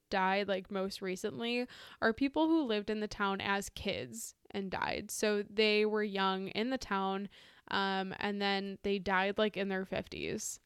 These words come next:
And because of the amount of diagnosis, diagnoses, diagnosis, di-, the amount of people who are diagnosed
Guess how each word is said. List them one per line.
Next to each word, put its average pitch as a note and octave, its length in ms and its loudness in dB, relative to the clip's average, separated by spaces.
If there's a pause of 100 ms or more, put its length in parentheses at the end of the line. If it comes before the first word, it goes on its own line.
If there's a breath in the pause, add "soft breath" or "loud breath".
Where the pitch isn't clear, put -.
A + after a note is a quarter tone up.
(140)
And G3+ 480 0
because G#3+ 540 0
of G3+ 140 -2
the G3+ 260 -4
amount G3 400 0
of G3 120 -8
diagnosis, G3 760 -4 (480 soft breath)
diagnoses, G3 720 -4 (340)
diagnosis, G3 880 -6 (540)
di-, - 180 -8 (800)
the G#3 80 2
amount C#4 240 6
of D#4+ 80 0
people C#4+ 320 4
who C4 80 6
are A3 140 4
diagnosed A3 960 6